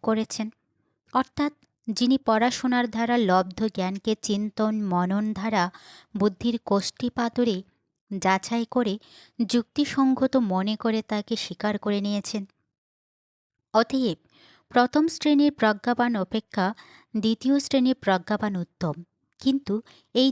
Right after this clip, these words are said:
দুই শ্রেণীর প্রজ্ঞাবান অপেক্ষা তৃতীয় শ্রেণীর প্রজ্ঞাবান উত্তম,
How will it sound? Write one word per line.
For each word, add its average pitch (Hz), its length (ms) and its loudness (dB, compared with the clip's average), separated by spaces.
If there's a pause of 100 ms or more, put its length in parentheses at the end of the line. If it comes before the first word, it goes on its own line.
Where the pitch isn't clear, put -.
দুই 247 200 2
শ্রেণীর 269 420 2
প্রজ্ঞাবান 226 560 0
অপেক্ষা 226 460 -2 (380)
তৃতীয় 202 440 -2
শ্রেণীর 220 520 0 (440)
প্রজ্ঞাবান 202 580 0
উত্তম, 170 360 -6